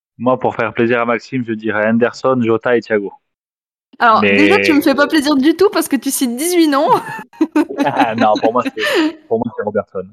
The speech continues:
Speaker 1: Dans l'attitude, dans le, on n'a pas vu Saka du match. Euh, dans l'attitude, il est partout. Dans la justesse technique, il est, il est, il est aussi partout avec sa, sa super passe décisive.
Speaker 2: Mhm.
Speaker 1: Donc, euh, pour moi, c'est, pour moi, c'est Robertson aujourd'hui.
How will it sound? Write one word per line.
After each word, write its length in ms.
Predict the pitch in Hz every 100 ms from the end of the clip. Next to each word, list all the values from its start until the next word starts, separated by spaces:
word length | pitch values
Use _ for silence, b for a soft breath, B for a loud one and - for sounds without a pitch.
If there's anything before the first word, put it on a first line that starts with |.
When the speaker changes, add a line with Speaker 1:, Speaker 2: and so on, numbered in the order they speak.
| _
Speaker 1:
Dans 200 | 110 104
l'attitude, 580 | 104 101 - - 113 110
dans 160 | 107 98
le, 60 |
on 80 | 101
n'a 100 | 101
pas 120 | 113
vu 120 | 107
Saka 260 | 107 101 101
du 120 | 101
match. 280 | 104 107 - b b _ _
Euh, 180 | 98 101
dans 120 | 104
l'attitude, 380 | 101 - 101 107
il 100 | 101
est 60 | 98
partout. 400 | 107 - - 117
Dans 80 |
la 100 | 101
justesse 360 | 95 101 - 104
technique, 400 | 110 - 117 110
il 80 | 92
est, 60 | -
il 100 | 95
est, 320 | 95 92 95 95
il 80 | 98
est 60 |
aussi 240 | 104 - 107
partout 380 | 107 - 113
avec 100 | 104 95
sa, 100 | -
sa 140 | 95
super 360 | - 104 107 95
passe 180 | 104
décisive. 440 | 101 95 101 110 120 B B - _ _
Speaker 2:
Mhm. 220 | 240 247
Speaker 1:
Donc, 340 | 98 98 - 101
euh, 180 | 98 95
pour 140 | 101
moi, 120 | 101 113
c'est, 160 | 107
pour 140 | - 104
moi, 100 | 110
c'est 120 | 104
Robertson 420 | 98 95 - 92
aujourd'hui. 320 | 92 87 82